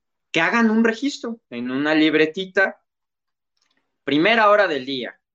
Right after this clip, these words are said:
tal, este, tal saturación de oxígeno tuve con el oxímetro, en la tarde y en la noche. Entonces, es importantísimo que nosotros tengamos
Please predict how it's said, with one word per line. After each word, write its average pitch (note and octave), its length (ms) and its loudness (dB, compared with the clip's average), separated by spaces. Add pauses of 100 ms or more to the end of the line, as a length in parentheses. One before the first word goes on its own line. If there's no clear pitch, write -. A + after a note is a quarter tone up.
(1200)
tal, C#3+ 580 -2
este, G#2+ 880 -14
tal D#3+ 180 -2
saturación D3+ 640 -6
de D3 80 -6
oxígeno F#3 540 -8
tuve E3+ 440 -4 (320)
con C3+ 200 -2
el B2 100 0
oxímetro, A#2 600 -4 (1000)
en A#2 200 2
la A2 200 0
tarde G#3+ 500 -2
y C3+ 160 -4
en A#2+ 80 -2
la A2 100 -4
noche. - 360 -16 (420)
Entonces, F#3 400 -2
es G#3 240 0
importantísimo F#3 1160 0
que F3+ 120 -2
nosotros F#3 520 -2
tengamos D3+ 540 -4